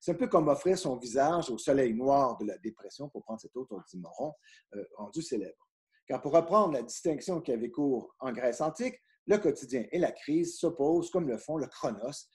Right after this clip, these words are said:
et le kairos. Et je reprends cette, euh, cette distinction chez, euh,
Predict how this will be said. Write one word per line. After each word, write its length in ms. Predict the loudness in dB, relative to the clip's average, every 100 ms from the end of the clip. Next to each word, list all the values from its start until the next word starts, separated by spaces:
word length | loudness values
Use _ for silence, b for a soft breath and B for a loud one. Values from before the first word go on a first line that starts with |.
| b b
et 100 | 2
le 180 | 4 2 0
kairos. 560 | 0 0 0 -10 -12 -6
Et 80 | -4
je 80 | 0
reprends 320 | 0 0 -2
cette, 260 | -4 -4 -2
euh, 400 | 0 0 -4 -10 _
cette 160 | -12 -10
distinction 600 | -8 -6 -6 -6 -6 -6
chez, 360 | -6 -2 0 0
euh, 300 | 0 -2